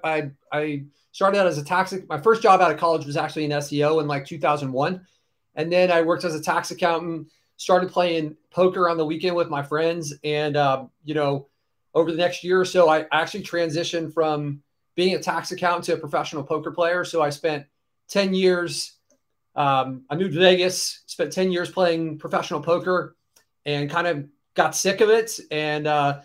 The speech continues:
you know, they, they had banned online poker, then they legalized it in Nevada. So I started playing online, and I was using this spreadsheet to try to track the other players.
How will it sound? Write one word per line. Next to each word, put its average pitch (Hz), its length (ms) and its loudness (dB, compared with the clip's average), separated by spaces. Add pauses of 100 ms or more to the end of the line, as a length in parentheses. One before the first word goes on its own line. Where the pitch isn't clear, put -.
(260)
you 147 80 -8
know, 165 140 4
they, 160 320 2
they 165 140 2
had 151 140 2
banned 196 320 2
online 190 380 4
poker, 175 480 2
then 160 180 2
they 156 140 2
legalized 175 560 2
it 165 120 -4
in 147 40 -10
Nevada. 165 380 2
So 151 140 -2
I 143 40 0
started 160 300 0
playing 170 260 0
online, 160 540 -2 (440)
and 143 520 -2 (160)
I 156 80 2
was 170 120 0
using 190 240 0
this 165 160 -2
spreadsheet 202 480 -2
to 185 80 -6
try 185 200 2
to 170 80 -4
track 185 300 -2
the 185 120 0
other 151 140 -2
players. 185 600 2